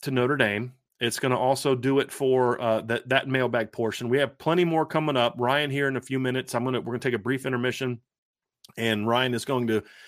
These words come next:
to talk about the upcoming Notre Dame weekend. We were gonna talk ab-, do, like, a visit review of this past weekend, but really the primary guy is Bear Bachmeier. That's no longer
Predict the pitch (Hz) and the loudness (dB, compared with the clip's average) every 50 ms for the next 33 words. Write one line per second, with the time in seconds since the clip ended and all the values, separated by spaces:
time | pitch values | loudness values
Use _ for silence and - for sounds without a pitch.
0 | - - - _ - - - - 147 139 - 139 135 131 - - 123 117 80 123 | -20 -20 -20 _ -14 -4 2 2 4 4 4 4 2 2 2 2 0 0 0 0
1 | 131 - - - 139 135 127 120 123 127 123 120 127 123 117 113 120 117 - 117 | -2 -2 -2 0 0 2 2 2 2 2 2 2 2 2 2 2 0 0 0 -2
2 | 104 104 110 120 127 123 123 117 180 220 226 - - 175 170 - 165 143 127 - | -2 0 2 2 2 2 4 4 2 2 2 2 2 0 2 2 0 -2 -2 -4
3 | - 131 117 120 147 143 156 143 135 - 120 107 104 123 139 156 180 185 - - | -8 -8 -4 -2 -2 0 2 0 0 0 -2 0 4 4 4 6 4 4 2 0
4 | - 139 143 170 185 160 147 170 180 185 185 170 131 139 135 - - 151 143 139 | -4 0 0 2 2 2 0 4 6 6 6 6 4 0 -2 0 2 4 4 4
5 | - - 139 160 156 175 170 175 165 143 123 - 131 147 160 151 131 120 - - | 2 0 -2 -2 0 0 0 0 0 -2 -2 0 0 0 0 0 0 -2 -2 2
6 | 147 139 139 139 143 139 135 123 110 127 123 131 139 143 139 123 113 107 104 98 | 2 2 2 2 0 0 0 0 0 0 0 2 2 2 0 0 -2 -2 -4 -6
7 | 92 - - - 123 113 120 127 131 117 104 110 117 120 - 131 127 131 139 143 | -8 -10 -12 -12 -6 0 2 2 2 2 2 0 0 0 0 0 0 2 4 4
8 | 143 135 117 113 - - 123 117 117 123 123 120 117 110 113 110 101 - | 2 2 0 -4 -6 -6 -4 -4 -2 0 0 0 0 0 0 -2 -2 -4